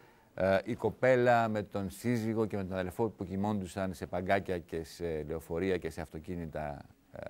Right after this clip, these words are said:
χαλασμένα, ξαφνικά την βλέπουμε πριν από τρεις μήνες να είναι καλοντημένη, να είναι μια χαρά, που σημαίνει ότι έχει αρχίσει να δουλεύει στα μπαρ, έχει αρχίσει την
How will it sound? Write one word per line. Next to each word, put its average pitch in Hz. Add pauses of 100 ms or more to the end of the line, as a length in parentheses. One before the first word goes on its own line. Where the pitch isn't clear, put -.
(140)
χαλασμένα, 127 (440)
ξαφνικά 95
την 107
βλέπουμε 117
πριν 107
από 92
τρεις 87
μήνες 135
να 92
είναι 87
καλοντημένη, 110
να 95
είναι 87
μια 85
χαρά, 135 (480)
που 90
σημαίνει 104
ότι 95
έχει 90
αρχίσει 92
να 85
δουλεύει 82
στα 95
μπαρ, 143
έχει 107
αρχίσει 98 (500)
την 92